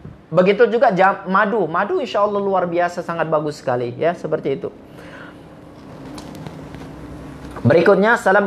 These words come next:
Ustadz, sama nggak pahala kita mengislamkan jin ketika ruqyah dengan kita dakwah islamkan manusia?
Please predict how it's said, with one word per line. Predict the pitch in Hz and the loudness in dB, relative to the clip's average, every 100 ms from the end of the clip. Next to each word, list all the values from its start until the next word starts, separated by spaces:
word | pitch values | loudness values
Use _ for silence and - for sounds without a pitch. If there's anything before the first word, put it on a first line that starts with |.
| 185 | 0
Ustadz, | 190 202 202 - _ _ _ _ _ - - - - - | 2 0 0 -12 _ _ _ _ _ -20 -20 -20 -20 -20
sama | - 175 208 240 | -2 2 4 6
nggak | 220 185 | 4 4
pahala | 190 196 202 | 2 4 2
kita | 202 202 | 2 0
mengislamkan | 202 190 190 190 202 196 190 185 160 | 0 0 -2 -2 0 0 0 -2 -2
jin | 202 247 240 | 0 0 0
ketika | 190 190 180 | -4 -2 0
ruqyah | 185 233 - 202 202 | 2 0 0 -4 -2
dengan | 165 170 190 208 202 - | 0 2 2 0 -2 -6
kita | 180 185 | -2 0
dakwah | 165 175 156 196 190 - | 2 4 4 2 0 -6
islamkan | 180 - 185 180 180 190 | -8 -4 -2 -2 -2 -2
manusia? | 170 180 175 151 127 | -2 -4 -6 -6 -8